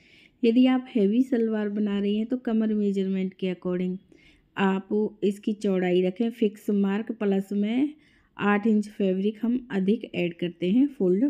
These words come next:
बेल्ट में। पार्ट्स की कटिंग के लिए फैब्रिक को एक बार फोल्ड करना है, फिर हम इसे दोबारा से फोल्ड करेंगे।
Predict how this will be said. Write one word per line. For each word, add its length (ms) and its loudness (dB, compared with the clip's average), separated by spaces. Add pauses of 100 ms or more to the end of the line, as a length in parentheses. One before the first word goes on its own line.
(100)
बेल्ट 420 -4
में। 280 -6 (1000)
पार्ट्स 340 2
की 160 2
कटिंग 380 0
के 140 2
लिए 240 4
फैब्रिक 440 -2
को 100 -2
एक 360 -2
बार 300 -2 (440)
फोल्ड 300 -2
करना 240 0
है, 100 4
फिर 200 0
हम 220 2
इसे 200 -4
दोबारा 440 -4
से 200 -6
फोल्ड 300 -4
करेंगे। 500 -6